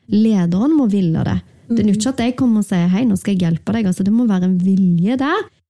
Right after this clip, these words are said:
på toppledernivå, at det forankres på et høyt nivå, at de er interessert og villige til å legge der ned innsatsen selv. Fordi vi går ikke inn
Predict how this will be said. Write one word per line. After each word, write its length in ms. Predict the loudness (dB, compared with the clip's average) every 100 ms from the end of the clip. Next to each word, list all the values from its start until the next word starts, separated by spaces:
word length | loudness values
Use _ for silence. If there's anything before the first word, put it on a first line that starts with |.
| -10
på 100 | -6 -4
toppledernivå, 800 | -4 -2 0 0 2 2 0 0 -2
at 120 | -2
det 60 | -2
forankres 560 | -2 0 -2 -2 -4 -4
på 120 | -4
et 60 | -2
høyt 140 | -2
nivå, 160 | 0 0 0 -2
at 80 | -2
de 80 |
er 60 | -2
interessert 640 | -2 -4 -4 -2 -2 -2 -4
og 80 | 0
villige 400 | 0 0 -2 -2
til 100 | -2
å 60 | 0
legge 300 | 0 -2 -2
der 140 | -2 0
ned 300 | 0 0 -4 -10 _ _ _
innsatsen 600 | 0 0 -2 -6 -4 -2
selv. 440 | -2 0 0 0 -2 -6 _ _
Fordi 200 | -4 0 0
vi 200 | 2 0
går 200 | 0 -2
ikke 140 | -4 -2
inn 100 | 0